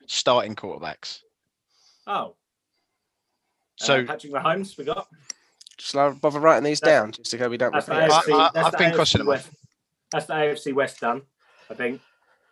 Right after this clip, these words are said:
Speaker 3: Should we just rattle
Speaker 2: Then
Speaker 3: some off?
Speaker 2: we wanna go to the Steelers division, so Roethlisberger.
Speaker 3: Baker Mayfield.
Speaker 2: Oh.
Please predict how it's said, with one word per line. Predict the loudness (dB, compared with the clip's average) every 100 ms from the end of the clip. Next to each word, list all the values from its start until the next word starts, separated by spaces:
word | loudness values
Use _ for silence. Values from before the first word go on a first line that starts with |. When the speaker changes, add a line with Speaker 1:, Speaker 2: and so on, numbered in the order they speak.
| _ _ -20 -20 _ _ _ _ -20 _ _ _ -20 _ _ _
Speaker 3:
Should | -4 -2
we |
just | -2 2
rattle | 4 6
Speaker 2:
Then |
Speaker 3:
some | 4 4
off? | 4
Speaker 2:
we |
wanna | 4 2
go | 2 4 6 6 4 -4 _ _ _ _
to | -10 -6
the |
Steelers | -6 -4 -2 0 -2
division, | -4 -4 -4 -4 -4
so | -2 2 2 0 -4 _ -4
Roethlisberger. | -4 -2 -6 0 0 2 0 -2 _ _ _ _ _ _ _ _ _ _
Speaker 3:
Baker | -2 -2
Mayfield. | -2 -2 -2 -4 -6 -8 -18 _ _ _ _ _ _ -20 _ _ _ _ _ _ _ _ _ _ _ _ _ _ _
Speaker 2:
Oh. | -14 -14